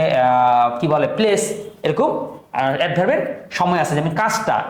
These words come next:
কাজের ধরনটা কেমন, আমি কেমনভাবে কাজ করতেছি, আস্তে না জোরে, আমার হচ্ছে কাজের সময়টা কোথায়,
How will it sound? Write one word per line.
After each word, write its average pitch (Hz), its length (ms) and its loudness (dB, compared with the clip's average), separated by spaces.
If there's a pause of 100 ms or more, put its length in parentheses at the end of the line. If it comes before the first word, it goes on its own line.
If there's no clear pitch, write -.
(340)
কাজের 165 260 0 (280)
ধরনটা 165 360 2
কেমন, 160 180 2
আমি 156 140 -2
কেমনভাবে 208 400 2
কাজ - 80 -4 (100)
করতেছি, 170 280 -4 (120)
আস্তে 156 220 -2 (120)
না 147 60 2 (140)
জোরে, 160 260 2 (760)
আমার 170 220 2
হচ্ছে 165 160 0 (100)
কাজের - 280 0
সময়টা 202 360 0
কোথায়, 147 260 0